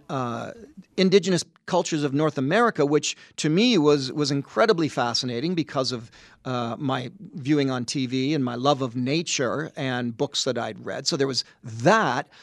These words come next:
but then musically speaking, they, especially with the very ending, I'm pretty sure it's likely to be a, uh, um, uh, a B three, Hammond B three being played through a Leslie. And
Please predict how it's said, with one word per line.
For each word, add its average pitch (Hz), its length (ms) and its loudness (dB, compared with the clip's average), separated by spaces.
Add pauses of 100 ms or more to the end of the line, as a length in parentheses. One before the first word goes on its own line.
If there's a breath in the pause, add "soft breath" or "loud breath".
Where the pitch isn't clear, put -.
(260 loud breath)
but 165 160 0
then 180 420 2
musically 220 540 -2
speaking, 110 720 -6 (480 soft breath)
they, 160 560 4 (200)
especially 185 520 0
with 151 140 -2
the 139 60 -4
very 143 440 2
ending, 147 640 -2
I'm 135 240 -2
pretty 175 240 -2
sure 135 240 0
it's - 140 -6
likely 127 320 -6
to 127 80 -4
be 123 220 -4
a, 117 60 -6
uh, 117 440 -8
um, 123 300 -10 (120)
uh, - 320 -16
a - 60 -10
B 135 200 -2
three, 131 320 -2 (200 loud breath)
Hammond 156 260 2
B 135 100 0
three 131 240 -4
being 131 240 -2
played 123 260 -4
through 127 180 -4
a - 20 -2
Leslie. 120 500 -6 (540 loud breath)
And 160 400 2